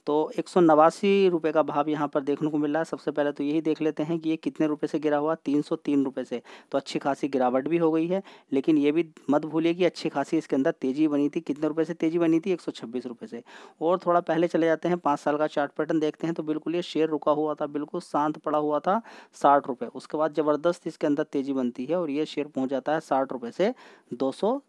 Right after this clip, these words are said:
तीन सौ रुपये के आसपास। लेकिन कुछ लोगों को समझ में नहीं आता है कि तीन सौ रुपये का शेयर इतनी ज़बरदस्त तेज़ी दिखा दे, तो हम ऊपर ही, टॉप पर ही खरीदें। समझ में आती है कि आप गिरावट पे अच्छा खासा भाव मिल रहा है। अब इसका हम मैक्सिमम चार्ट पैटर्न खोल लेते हैं,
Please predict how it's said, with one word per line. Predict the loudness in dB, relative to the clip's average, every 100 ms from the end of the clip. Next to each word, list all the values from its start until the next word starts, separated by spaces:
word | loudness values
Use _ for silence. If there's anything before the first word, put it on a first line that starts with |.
| _
तीन | 6 6
सौ | 4
रुपये | -6 -8
के | -12
आसपास। | -14 -14 -16 -16 -20 -4
लेकिन | 0 0
कुछ | -2 -2
लोगों | 0 0
को | -2
समझ | 0 2
में | 2 2
नहीं | 2
आता | 0 -2
है | -4
कि | -4
तीन | 0 2
सौ | 2 0
रुपये | 0
का | 0
शेयर | 0 0 -2
इतनी | 0 0 2
ज़बरदस्त | 2 4 2 0
तेज़ी | -2 -2 0
दिखा | -2 0 0
दे, | 2
तो | 0
हम | 0 0
ऊपर | 0 0 0
ही, | 0 -2 0
टॉप | 0 2
पर | 0
ही | 0
खरीदें। | 0 -2 -2 -4 -6 _ _ _ _ _ _ _ -10
समझ | -8
में | -6
आती | -10
है | -6
कि | 0
आप | 0 2
गिरावट | 4 6 6
पे | 4
अच्छा | 2 2 2
खासा | 4 4
भाव | 6 6
मिल | 6 6
रहा | 6
है। | 2 -12 -4 0
अब | 0
इसका | 0 0
हम | 2 2
मैक्सिमम | 2 0 2 2
चार्ट | 2 0 0
पैटर्न | -6 -6 -8
खोल | -4 -4
लेते | -4 -4
हैं, | -4 -4